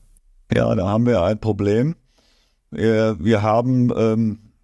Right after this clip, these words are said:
in Deutschland heute zweiundachtzig Millionen Menschen ungefähr in einundvierzig Millionen Haushalten.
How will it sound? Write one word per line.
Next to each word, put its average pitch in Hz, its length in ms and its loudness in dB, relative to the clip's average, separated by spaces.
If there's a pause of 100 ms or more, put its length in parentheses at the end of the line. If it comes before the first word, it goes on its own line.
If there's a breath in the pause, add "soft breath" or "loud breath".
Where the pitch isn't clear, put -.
(120)
in 101 140 -2
Deutschland 110 400 0
heute 113 560 0
zweiundachtzig 120 1120 -2
Millionen 110 400 4
Menschen - 320 0
ungefähr 123 440 0
in 110 120 0
einundvierzig 117 600 -2
Millionen 110 380 2
Haushalten. 139 600 0